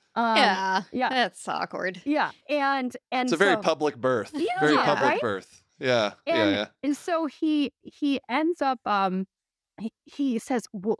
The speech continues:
Speaker 1: well, you should check her heart and lungs." And not typically something that I had,
Speaker 3: <laughs>
Speaker 1: that I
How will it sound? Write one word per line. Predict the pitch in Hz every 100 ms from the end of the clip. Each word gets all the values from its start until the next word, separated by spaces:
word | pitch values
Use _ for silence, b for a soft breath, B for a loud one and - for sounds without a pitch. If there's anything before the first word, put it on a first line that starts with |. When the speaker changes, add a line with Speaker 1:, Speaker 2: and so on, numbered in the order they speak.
| -
Speaker 1:
well, | 208
you | 226
should | 277 214
check | 240 220
her | 185
heart | 202 -
and | 165
lungs." | 165 151 - - - _ _ _ -
And | 277 262 - -
not | 254 277 359 - -
typically | - 359 370 - 220
something | - 247 233 233 214
that | 196 185
I | 190 180 190
had, | 196 185 180 170 -
Speaker 3:
<laughs> | - - - -
Speaker 1:
that | 220 247 214
I | - 226 226 214